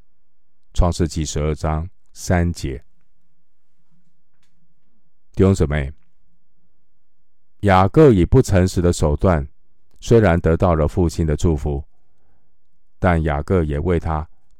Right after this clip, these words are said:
不诚实的罪付出了惨痛的代价。雅各后来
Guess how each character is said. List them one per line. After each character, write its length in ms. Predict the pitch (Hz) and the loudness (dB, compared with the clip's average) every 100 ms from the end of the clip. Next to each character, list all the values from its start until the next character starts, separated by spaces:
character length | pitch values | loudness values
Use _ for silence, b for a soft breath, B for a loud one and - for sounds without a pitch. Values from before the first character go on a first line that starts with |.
| - | 0
不 160 | 143 | 2
诚 320 | 113 - 78 85 | 2 -2 -2 -2
实 160 | - | -4
的 100 | 73 | -6
罪 320 | 73 92 73 - - - - - | -2 -2 -2 -6 -20 -20 -20 -20
付 240 | - 92 80 | -4 -2 0
出 200 | 87 78 | 0 -2
了 220 | 73 71 - - - | -4 -8 -18 -20 -14
惨 420 | - 76 69 67 | -8 -6 -6 -8
痛 220 | - 85 | -4 -4
的 120 | 76 71 | -4 -6
代 220 | 80 71 | -6 -6
价。 300 | - 71 69 - - - - - - - - - - - - - - - - - - - - | -6 -8 -10 -18 -20 -20 -20 -20 -20 -20 -20 -20 -20 -20 -20 -20 -20 -20 -20 -20 -20 -16 -4
雅 140 | 87 | -2
各 220 | 90 113 | 2 2
后 180 | 107 107 | 4 2
来 400 | 78 76 76 80 | 2 0 -2 -6